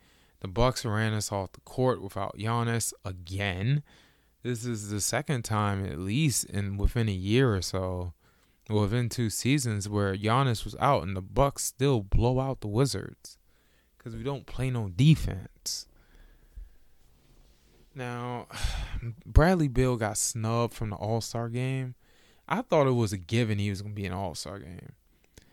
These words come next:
Then to find out he wasn't, I was like, "How in the world did that happen?"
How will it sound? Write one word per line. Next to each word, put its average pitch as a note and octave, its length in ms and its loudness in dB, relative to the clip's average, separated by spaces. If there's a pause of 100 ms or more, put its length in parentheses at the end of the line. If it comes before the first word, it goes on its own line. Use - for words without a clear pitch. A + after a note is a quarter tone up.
(300)
Then F3 200 8
to B2+ 100 10
find D#3 420 6
out C#3+ 200 4
he A#2 120 2
wasn't, F3+ 480 -6
I C4 80 -14
was A#3 140 -16
like, A2+ 240 -10 (360)
"How A3 480 -14
in B2+ 300 -12
the A2 120 -12
world G2+ 1200 -14 (400)
did G#2+ 420 -4
that G2+ 300 0
happen?" F2+ 720 -6